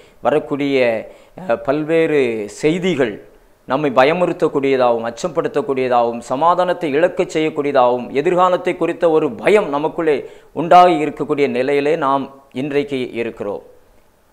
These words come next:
கர்த்தர் இப்படியான நாட்களிலே ஒரு வேத வசனத்தை எனக்குள்ளே கொடுத்து இந்த நாளிலே இதை பிரசங்கிக்க வைத்திருக்கிறார். கொலோசியர் நிருபம் ஒன்று இருபதிலே இப்படியாக எழுதப்பட்டபடி திருத்தூதர் பவுல் கொலோசியர்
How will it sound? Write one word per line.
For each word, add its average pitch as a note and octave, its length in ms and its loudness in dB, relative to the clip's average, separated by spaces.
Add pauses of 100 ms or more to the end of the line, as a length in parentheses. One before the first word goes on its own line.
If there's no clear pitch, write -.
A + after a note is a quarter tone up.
(100)
கர்த்தர் E3+ 300 2
இப்படியான F#3 460 2
நாட்களிலே D3+ 640 0
ஒரு D3+ 200 2
வேத E3 260 2
வசனத்தை C3+ 720 -4 (400)
எனக்குள்ளே E3 540 2
கொடுத்து D3+ 520 -2
இந்த B2+ 200 -2
நாளிலே C#3 760 0
இதை A#2+ 220 -2
பிரசங்கிக்க C3+ 840 -4
வைத்திருக்கிறார். G#2+ 840 -2 (680)
கொலோசியர் G#3+ 420 2
நிருபம் D#3 640 2 (800)
ஒன்று F#3+ 320 2
இருபதிலே E3+ 840 2
இப்படியாக D#3+ 560 4 (400)
எழுதப்பட்டபடி C#3 960 0 (200)
திருத்தூதர் C#3 380 -4
பவுல் D#3 640 0 (120)
கொலோசியர் F3+ 560 0